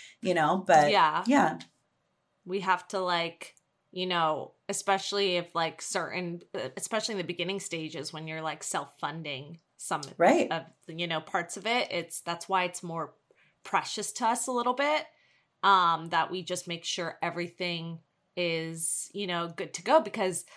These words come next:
Speaker 2: we wanna keep the momentum going. That's the thing. We don't wanna have to start and be like, "Okay, now we have to figure out the rest of
Speaker 1: Mm-hmm.
Speaker 2: this 'cause we didn't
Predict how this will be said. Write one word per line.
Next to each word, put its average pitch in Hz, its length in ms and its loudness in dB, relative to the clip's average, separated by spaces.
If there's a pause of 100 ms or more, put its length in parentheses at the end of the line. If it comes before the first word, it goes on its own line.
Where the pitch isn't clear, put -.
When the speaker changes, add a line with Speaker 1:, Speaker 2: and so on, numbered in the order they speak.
(260)
Speaker 2:
we 254 100 2
wanna 240 220 4
keep 220 220 -8
the 180 80 -6
momentum 170 480 -2
going. 180 560 0
That's 160 180 -4
the 165 60 -14
thing. 165 160 -4
We 170 100 -4
don't 185 120 0
wanna 185 120 0
have 175 120 -2
to 175 60 -10
start 175 300 0
and 165 80 -12
be 170 60 -2
like, 170 160 -2
"Okay, 180 420 -2
now 165 480 -2
we 170 160 -8
have 165 200 -6
to - 80 -18
figure 180 280 -2
out 175 140 -2
the 190 100 -4
rest 208 240 4
of 202 80 0
Speaker 1:
Mm-hmm. 196 140 2
Speaker 2:
this 160 260 0
'cause 151 240 -8
we 165 240 -4
didn't 165 500 -6